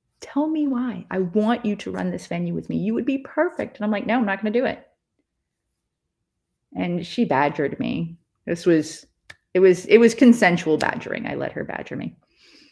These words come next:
but I wasn't gonna do it. And the reason I wasn't gonna do it is because I felt that being who I am, a very strong, dominant personality with a lot of opinions,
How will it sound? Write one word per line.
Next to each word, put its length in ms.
but 360
I 40
wasn't 300
gonna 140
do 160
it. 200
And 200
the 60
reason 320
I 80
wasn't 240
gonna 140
do 160
it 140
is 120
because 540
I 220
felt 500
that 440
being 380
who 160
I 100
am, 440
a 60
very 220
strong, 840
dominant 320
personality 520
with 260
a 60
lot 800
of 100
opinions, 880